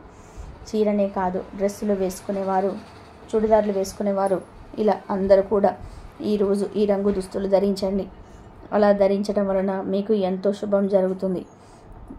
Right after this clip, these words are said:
పెద్దలు, పిల్లలు అందరూ కూడా ఈరోజు ఈ రంగులో ఉండే దుస్తువులు ధరిస్తే సంవత్సరం అంతా కూడా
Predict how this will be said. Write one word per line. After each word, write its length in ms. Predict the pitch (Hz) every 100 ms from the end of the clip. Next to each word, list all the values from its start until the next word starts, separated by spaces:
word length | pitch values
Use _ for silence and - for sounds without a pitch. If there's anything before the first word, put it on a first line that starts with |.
| - - -
పెద్దలు, 400 | 208 202 208 202
పిల్లలు 400 | 208 208 202 208 -
అందరూ 340 | 196 202 208
కూడా 240 | 214 196
ఈరోజు 480 | 185 190 196 190 214 208
ఈ 80 | 214
రంగులో 360 | 196 196 196 190
ఉండే 220 | 190 190 190
దుస్తువులు 440 | 190 - 196 190
ధరిస్తే 420 | 185 185 185 208 202
సంవత్సరం 420 | 196 196 190 190
అంతా 240 | 185 190 196
కూడా 300 | 202 196